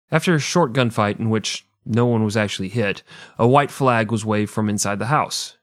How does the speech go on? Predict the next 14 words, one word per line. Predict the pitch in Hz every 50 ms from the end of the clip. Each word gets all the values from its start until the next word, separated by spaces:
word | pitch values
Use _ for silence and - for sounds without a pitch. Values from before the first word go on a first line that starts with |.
| _ _ _ _ _ _ _ _ _
James | - - 139 143 139 123
McFarlane | 131 113 - - 151 143 123 110 113 117
approached | 120 113 - 120 120 117 -
the | -
house | 107 107 110 110 - -
to | 110 104
accept | 101 - - 110 107 -
the | 98
surrender, | - - - 113 127 147 139 110 107 107 107 - _ _ _ _ _ _ _ _ _ _ _
but | 117 104
a |
shot | 101 - - 131 117 82
was | 90 -
fired. | - - 139 120 107 87 - -